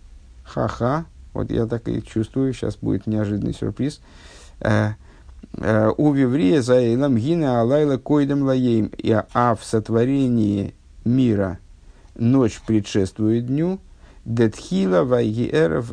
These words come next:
вахар ках вайги вейкер деберейша хашуха вегадр нейра. Что в начале, э, был, м, э, вечер, а потом было утро, э, в начале тьма, потом свет.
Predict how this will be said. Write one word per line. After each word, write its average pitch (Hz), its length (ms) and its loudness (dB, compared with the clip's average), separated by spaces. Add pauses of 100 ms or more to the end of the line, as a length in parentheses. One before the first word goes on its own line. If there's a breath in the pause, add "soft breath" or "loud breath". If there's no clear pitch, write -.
вахар 120 540 0
ках 117 300 -2
вайги 107 440 0
вейкер 120 580 0
деберейша 117 640 -2
хашуха 120 480 -2
вегадр 131 480 -2
нейра. 107 520 0 (340 loud breath)
Что 113 340 0
в 107 100 0
начале, 117 760 0 (1160)
э, 101 240 -2
был, 107 340 2
м, 104 260 -2
э, 101 240 -2
вечер, 110 500 -2 (500 soft breath)
а 98 280 0
потом 101 500 0 (560)
было 98 500 0
утро, 185 420 -2 (540 soft breath)
э, - 120 -2
в 101 120 -2
начале 113 520 2
тьма, 151 460 -2 (400)
потом 135 380 0
свет. 113 400 0